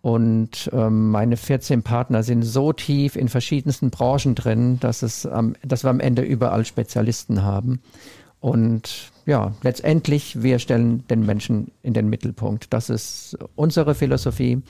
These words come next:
Mache andere Menschen glücklich und erfolgreich. Und du kannst es nicht verhindern, selbst glücklich und erfolgreich zu werden. Das war schon immer meine Devise seit Anfang an und das hat bis jetzt perfekt funktioniert.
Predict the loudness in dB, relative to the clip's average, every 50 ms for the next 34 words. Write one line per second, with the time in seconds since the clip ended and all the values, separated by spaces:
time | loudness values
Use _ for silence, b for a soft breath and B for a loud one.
0 | B B B B -2 -2 0 2 2 2 2 4 4 4 4 4 2 2 0 -2
1 | -2 0 0 0 0 0 -2 0 0 2 2 2 0 0 -2 -2 -2 -2 0 0
2 | 0 0 0 -4 -10 B B B B B B B B -2 -2 0 2 2 0 0
3 | 0 -2 0 0 0 0 0 0 2 2 2 4 4 2 2 2 2 2 0 0
4 | -2 -4 -4 -4 -4 -2 -2 -4 -4 -2 -2 -2 -2 -2 -4 -8 -6 -4 -4 -6
5 | -6 -4 -4 -6 -4 -4 -4 -4 -6 -6 -8 -6 -4 -4 -4 0 0 0 0 0
6 | 0 -2 -4 -4 -10 -18 -20 -20 -20 -6 _ 0 2 4 4 2 0 -2 B B
7 | B B B B B B B -2 0 2 2 2 0 0 0 0 -2 0 0 -4
8 | -4 -4 -4 -2 -2 -2 0 -2 -2 -2 0 2 2 2 2 2 2 2 2 2
9 | 2 2 0 -2 -2 -2 -4 -6 -4 -6 -6 -6 -6 -10 -20 -6 _ -4 -2 -2
10 | -2 -4 -4 -6 -12 -14 -14 -18 _ _ -20 -12 _ -8 -6 -2 -2 -2 -2 -4
11 | -12 -18 -20 -20 _ -4 -2 -2 -2 0 0 0 2 2 2 0 -2 -4 -10